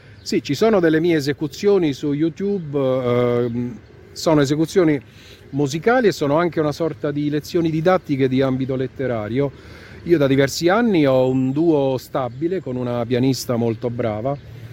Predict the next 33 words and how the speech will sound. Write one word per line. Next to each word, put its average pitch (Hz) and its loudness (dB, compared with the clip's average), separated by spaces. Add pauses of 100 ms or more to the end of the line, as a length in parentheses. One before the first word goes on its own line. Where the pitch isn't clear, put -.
ci 127 -6
chiamiamo 131 4
Duo 147 4
Noi 139 2
e 127 0
le 127 -2
Note. 113 -8 (1120)
Ogni 156 4
tanto 139 2
facciamo 139 -2
dei 156 2
concerti 190 0
e 131 0
fa-, 143 -10 (160)
abbiamo 135 -4
fatto 143 -4
dei 131 -6
concerti 131 -2
anche 143 0
a 120 -4
casa 131 2
della 120 0
mia 123 0
pianista, 165 0
perché 117 -2
lei 131 -2
ha 117 -2
una, 107 -6 (160)
ha 113 -12
una 113 -4
casa 123 0
molto 131 0
grande 110 -6